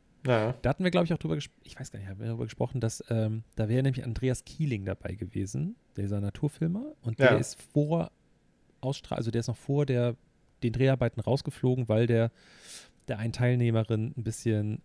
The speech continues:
Speaker 2: ähm, sagen wir mal ganz salopp, an den Arsch gepackt hat beim Tanzen.
Speaker 1: Hm.
Speaker 2: Und das haben irgendwie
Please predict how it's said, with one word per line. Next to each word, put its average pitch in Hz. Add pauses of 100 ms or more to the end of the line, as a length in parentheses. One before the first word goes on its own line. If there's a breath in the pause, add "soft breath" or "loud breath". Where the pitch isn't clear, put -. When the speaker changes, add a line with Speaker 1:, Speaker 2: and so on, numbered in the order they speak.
Speaker 2:
ähm, 101 (240)
sagen 110
wir 123
mal 113
ganz 113
salopp, 107
an 104
den -
Arsch 104
gepackt -
hat -
beim 101
Tanzen. 117
Speaker 1:
Hm. - (800 soft breath)
Speaker 2:
Und 117
das 110
haben 123
irgendwie 110